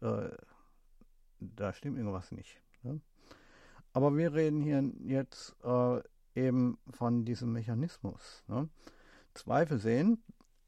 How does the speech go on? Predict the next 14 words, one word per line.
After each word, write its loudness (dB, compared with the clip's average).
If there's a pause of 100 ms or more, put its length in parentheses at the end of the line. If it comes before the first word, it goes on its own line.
(260)
ist -4 (120)
eine 0
wichtige -4
Sache. 0 (340)
Also 2 (1500)
wir -2
fragen 4
uns, 0
äh, 0 (300)
wir, -6 (200)
wir, -4
wir -2 (560)
erzählen 0
was, -4